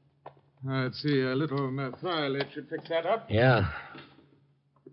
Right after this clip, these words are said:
Speaker 1: Uh, I can't tell you how deeply I appreciate what you did.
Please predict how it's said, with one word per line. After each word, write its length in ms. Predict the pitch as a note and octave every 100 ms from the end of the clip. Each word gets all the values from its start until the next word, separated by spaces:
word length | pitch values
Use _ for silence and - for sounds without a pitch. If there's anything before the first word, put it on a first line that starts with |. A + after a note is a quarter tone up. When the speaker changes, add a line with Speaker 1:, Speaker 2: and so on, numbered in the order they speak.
| D#3
Speaker 1:
Uh, 840 | D#3+ D#3+ - _ _ _ _ - - - A2 - - - _ -
I 160 | C#3 A2+
can't 340 | A#2+ G#2+ G2
tell 160 | - A#2
you 120 | F#2
how 120 | F#2
deeply 380 | F2 A#2 G2+ F2
I 80 | E2+
appreciate 480 | D#2+ C3 B2+ E2 E2
what 140 | F#2
you 80 | E2+
did. 240 | D#2+ A#2